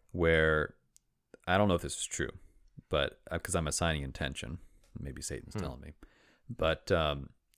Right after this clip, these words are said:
Speaker 1: there's the reason why a lot of these, like, white homes have, they don't have, um, European maids,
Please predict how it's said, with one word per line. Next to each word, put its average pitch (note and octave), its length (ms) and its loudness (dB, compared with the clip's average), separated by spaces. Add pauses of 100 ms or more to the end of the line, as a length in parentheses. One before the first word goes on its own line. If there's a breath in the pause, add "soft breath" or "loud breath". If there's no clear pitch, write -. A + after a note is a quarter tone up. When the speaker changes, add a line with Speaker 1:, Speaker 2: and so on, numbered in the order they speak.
(280)
Speaker 1:
there's F2+ 300 2
the E2 140 -2
reason F#2+ 480 2
why E2 300 2
a - 100 -6
lot D#2 320 0
of D2+ 100 -4
these, D2 400 -6 (760)
like, D2 100 -4
white D#2+ 340 0
homes E2 600 0 (460 soft breath)
have, D#2 540 2 (160)
they F2+ 140 4
don't G2 200 4 (180)
have, E2 560 2
um, C#2+ 580 -4
European E2+ 720 4
maids, E2+ 520 0